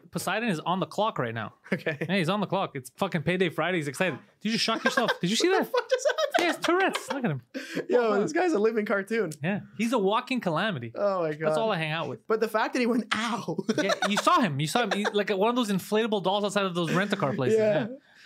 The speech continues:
Speaker 1: Yeah. So, uh, Samson, bro, w-, what do you see, like,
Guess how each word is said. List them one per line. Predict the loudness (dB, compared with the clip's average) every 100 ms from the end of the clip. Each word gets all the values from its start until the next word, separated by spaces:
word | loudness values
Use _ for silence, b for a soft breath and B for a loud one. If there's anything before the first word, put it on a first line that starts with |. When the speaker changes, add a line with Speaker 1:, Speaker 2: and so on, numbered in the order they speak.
| B
Speaker 1:
Yeah. | -18 -18 B
So, | -4 0 0
uh, | 2 2 2
Samson, | 0 -2 -2 -2 -4 b b
bro, | 0 0
w-, | -2 -16 _ _
what | -8 -6 -4 -2 0 2
do |
you | 4 2
see, | 0 0 2 0 0
like, | 0 0